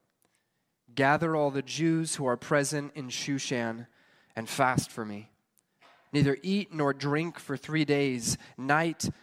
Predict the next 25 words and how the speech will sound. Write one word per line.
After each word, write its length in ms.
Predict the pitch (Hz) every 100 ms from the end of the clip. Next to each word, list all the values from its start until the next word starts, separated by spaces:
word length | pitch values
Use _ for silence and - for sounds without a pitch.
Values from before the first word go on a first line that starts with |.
| _
or 160 | - 135
day. 520 | 131 139 135 123 117 - _ _ _ _ _
My 160 | - 139
maids 440 | 147 160 180 175
and 100 | 170
I 180 | 151 151
will 200 | 147 139
fast 580 | - 156 143 147 - - _
likewise, 760 | 127 135 - 127 117 113 - - _ _ _ _ _ _ _ -
and 100 | 123
I 60 |
will 140 | 117 104
go 200 | 131 135
to 100 | 156
the 100 | 151
king, 480 | - 120 110 104 113 _ _ _
which 180 | 123 -
is 140 | 120
against 640 | 113 113 127 143 - - -
the 160 | - 117
law. 460 | 110 113 104 101 - _ _ _ _ _ _
And 160 | 123 127
if 160 | -
I 120 | 107
perish, 800 | 104 - 131 151 160 165 - -